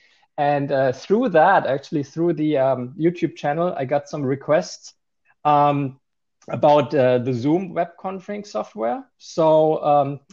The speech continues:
I started offering Zoom classes, uh, for, you know, professionals new to the whole web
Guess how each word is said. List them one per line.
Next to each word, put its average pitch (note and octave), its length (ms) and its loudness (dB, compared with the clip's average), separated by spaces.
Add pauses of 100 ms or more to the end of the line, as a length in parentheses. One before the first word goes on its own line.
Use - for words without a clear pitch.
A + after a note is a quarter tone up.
(360)
I D3+ 80 4
started D#3 380 2
offering D#3 480 -2
Zoom D3+ 260 -4
classes, B2 720 -4
uh, A#2+ 140 -6
for, C3+ 500 -2
you - 80 -8
know, C#3 120 0
professionals C#3+ 720 -4
new D3 220 0
to D3 200 -2
the B2 140 0
whole C3+ 340 2
web C3+ 180 0